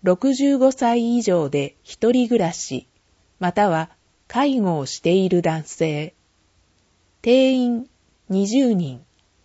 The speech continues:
料金、四百円。申し込み、十五日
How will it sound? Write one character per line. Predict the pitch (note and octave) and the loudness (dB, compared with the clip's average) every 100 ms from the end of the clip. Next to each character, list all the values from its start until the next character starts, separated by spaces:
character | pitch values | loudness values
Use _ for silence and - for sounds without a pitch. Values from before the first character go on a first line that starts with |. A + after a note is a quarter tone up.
| _ _ _ _ - | _ _ _ _ 2
料 | C#4+ C4+ | 2 2
金、 | C4 D3+ C#3 B2 _ _ _ _ - | -2 -10 -10 -12 _ _ _ _ -4
四 | F#3+ C4+ | -2 -2
百 | B3+ A3 A3+ A3 | 0 -2 2 0
円。 | D3+ A#2+ - _ _ _ _ _ _ _ _ _ _ _ _ _ | 0 -4 -16 _ _ _ _ _ _ _ _ _ _ _ _ _
申 | F#3+ C4 | -2 -2
し | C#4 - | -2 -4
込 | A#3+ A#3 | 0 0
み、 | A3 - _ _ _ _ _ _ _ - | 0 -4 _ _ _ _ _ _ _ 0
十 | B3 D4 B3 | 2 4 4
五 | G3 A#3+ | 2 2
日 | A3 - D3+ C#3+ | 2 -2 -6 -6